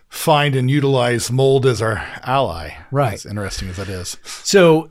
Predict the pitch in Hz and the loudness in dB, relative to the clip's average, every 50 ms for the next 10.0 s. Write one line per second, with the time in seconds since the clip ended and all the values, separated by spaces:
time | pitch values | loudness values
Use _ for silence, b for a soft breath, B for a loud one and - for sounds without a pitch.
0 | - - 139 127 - - - - _ _ _ - - - 101 - - - 165 151 | -8 -6 -6 -6 -6 -8 -12 -16 _ _ _ -16 -16 -14 -14 -16 -10 -6 -4 -4
1 | 127 120 151 170 202 208 - - 180 160 131 - - 151 143 120 - 143 156 156 | -2 2 4 4 4 4 2 0 -2 -4 -6 -6 -6 -6 -4 -2 0 2 2 4
2 | 151 151 127 110 131 127 123 123 117 123 - _ - 135 123 113 110 127 120 113 | 4 4 2 2 0 0 0 -2 -4 -6 -10 _ -6 -4 -4 -4 -4 -6 -8 -8
3 | 107 - - 127 123 123 127 131 131 127 127 127 127 127 127 135 - - 123 117 | -10 -10 -10 -8 -6 -4 -2 -2 -2 0 0 0 -2 -2 -4 -6 -8 -6 -6 -6
4 | 117 113 120 123 120 117 117 113 113 107 113 131 - _ _ _ _ _ _ _ | -4 -2 -2 0 0 0 0 -2 -4 -4 -8 -12 -16 _ _ _ _ _ _ _
5 | _ - 127 123 139 139 131 120 110 104 - - - - - - - - - - | _ -12 -8 -6 -4 -2 -2 -2 -4 -6 -8 -12 -16 -20 -20 -20 -20 -20 -20 -20
6 | - - - _ _ _ _ _ _ _ _ _ _ _ _ _ - - 151 135 | -20 -20 -20 _ _ _ _ _ _ _ _ _ _ _ _ _ -6 -4 -2 0
7 | 127 113 120 123 135 135 - 139 135 156 180 170 - 220 214 190 156 143 143 147 | 0 -2 -2 -4 -6 -4 -2 0 2 4 4 2 2 0 0 0 0 0 0 0
8 | 139 - 143 139 139 139 135 135 131 127 123 156 143 120 123 120 127 131 131 131 | 0 -2 -2 0 2 2 2 2 2 0 0 0 0 0 0 0 0 0 0 0
9 | 127 120 - - 131 123 123 120 117 117 127 120 113 113 117 143 151 143 131 | 0 0 -2 -2 -2 -2 -2 -2 -4 -4 -4 -4 -4 -2 0 0 0 0 -2